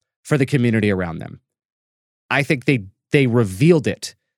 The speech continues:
by their unpreparedness to deal with it, or to deal with need, to meet needs when the pandemic came. And I, I, it's just, it, it's sad to me, but it's, it's reality.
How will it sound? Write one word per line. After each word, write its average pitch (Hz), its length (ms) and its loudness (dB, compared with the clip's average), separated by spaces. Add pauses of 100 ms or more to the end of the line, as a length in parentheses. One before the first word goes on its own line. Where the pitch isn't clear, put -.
(520)
by 131 300 0
their 131 220 2
unpreparedness 143 880 0
to - 120 -4
deal 156 340 0
with 107 220 0
it, 92 180 -4 (640)
or 139 120 0
to 139 120 -2
deal 143 300 2
with 143 200 0
need, 131 560 0
to 135 80 -2
meet 139 240 0
needs 117 600 -2
when 131 200 0
the 127 80 0
pandemic 98 440 -4
came. - 320 -12 (800)
And 135 480 -2 (1400)
I, 143 160 0 (140)
I, 131 100 -6 (140)
it's 170 240 0
just, 175 220 0
it, 160 260 -2
it's 135 180 -2
sad 180 420 2
to 123 120 0
me, 101 160 0
but 135 200 0
it's, 131 280 -2
it's 135 280 -4
reality. 113 560 -2